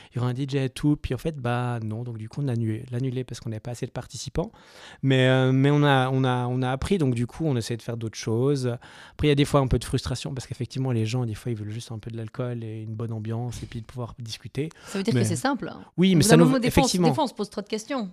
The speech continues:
Speaker 1: Des fois, on veut trop essayer de réinventer la roue, et essayer de faire des trucs un peu waouh, alors que,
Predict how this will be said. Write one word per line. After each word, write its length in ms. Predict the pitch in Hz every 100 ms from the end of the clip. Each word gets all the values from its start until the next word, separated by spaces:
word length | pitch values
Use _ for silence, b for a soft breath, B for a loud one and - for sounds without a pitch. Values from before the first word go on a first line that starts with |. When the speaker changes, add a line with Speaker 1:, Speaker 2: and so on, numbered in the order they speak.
| -
Speaker 1:
Des 160 | 123 139
fois, 180 | - 190
on 80 |
veut 140 | 151 135
trop 200 | - 175
essayer 260 | 151 -
de 120 | 139 123
réinventer 720 | 123 120 131 131 127 131 123
la 140 | 113
roue, 400 | 107 123 151 143
et 40 | 127
essayer 180 | -
de 140 | 120 123
faire 180 | - 117
des 120 | 117
trucs 180 | - 127
un 80 |
peu 100 | 117 117
waouh, 580 | 123 127 135 131 135
alors 220 | 117 120
que, 80 | -